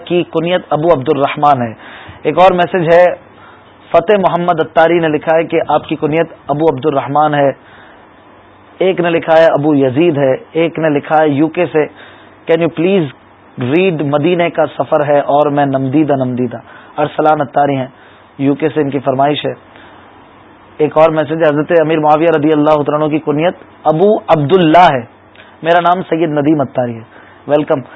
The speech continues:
ایک میسج ہے، سلسلہ اللہ والوں کی باتیں بہت اچھا ہے، کلام کی فرمائش کر رہا ہوں، جب حسن تھا ان کا جلوہ نما۔ ام الخیر کویت سے یہ لکھ رہی ہیں۔ ایک میسج ہے، آپ کی کنیت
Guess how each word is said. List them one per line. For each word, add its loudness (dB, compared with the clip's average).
ایک -4
میسج 0
ہے، 2
سلسلہ 0
اللہ 4
والوں 4
کی -2
باتیں 0
بہت 2
اچھا 0
ہے، 0
کلام 2
کی -4
فرمائش -2
کر -4
رہا 2
ہوں، 0
جب 4
حسن -2
تھا 2
ان -4
کا 0
جلوہ 0
نما۔ -4
ام -2
الخیر 2
کویت 0
سے 2
یہ 2
لکھ -4
رہی -8
ہیں۔ -16
ایک -4
میسج -2
ہے، 2
آپ 4
کی -4
کنیت -2